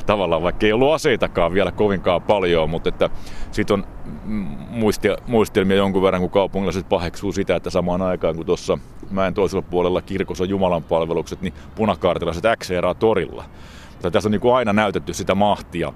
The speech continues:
ja voimaa tän jo ennen sotaa ja sitten sodan aikana, kun saksalaiset vallotti Lahden, niin tässä on taas valokuvia siitä, kun saksalaiset on rivissä tässä näin ja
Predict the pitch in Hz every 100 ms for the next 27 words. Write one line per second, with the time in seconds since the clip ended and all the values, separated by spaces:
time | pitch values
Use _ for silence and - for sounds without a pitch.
0 | - - 90 90 104 90 80 76 73 80
1 | 76 - - - - - - 90 117 101
2 | 82 131 143 139 120 110 127 131 123 120
3 | 110 107 101 98 92 107 95 101 - 92
4 | 87 87 92 85 - 87 87 82 78 80
5 | 87 87 90 82 87 85 80 82 80 78
6 | 90 73 76 78 95 - 85 80 78 78
7 | 85 78 73 71 76 73 82 71 71